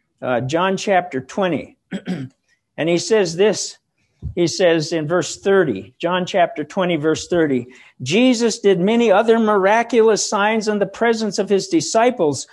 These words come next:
which are not recorded in this book. But these are written that you may believe that Jesus is the Christ, the Son of God, and that by believing you may have life in his name.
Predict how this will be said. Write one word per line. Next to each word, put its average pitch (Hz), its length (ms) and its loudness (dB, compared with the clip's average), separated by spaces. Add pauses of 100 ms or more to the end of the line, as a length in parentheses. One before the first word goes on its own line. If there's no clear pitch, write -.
(200)
which 185 240 0
are 185 60 0
not 190 260 0
recorded 202 540 0
in 175 100 -2
this 160 220 -2
book. 180 340 0 (260)
But 160 240 0
these 277 320 4
are 202 120 4
written 185 300 2
that 160 200 4
you 175 160 4
may 185 340 2
believe 226 520 2
that 143 240 2
Jesus 220 420 -2
is 208 160 0
the 196 100 -6
Christ, 185 480 0
the 139 100 -2
Son 294 320 2
of 226 160 0
God, 165 380 4 (360)
and 165 200 0
that 156 220 2
by 156 180 4
believing 190 720 2
you 196 120 -2
may 190 200 -2
have 151 240 -6
life 165 340 -2
in 156 100 -10
his 147 260 -8
name. 123 380 -8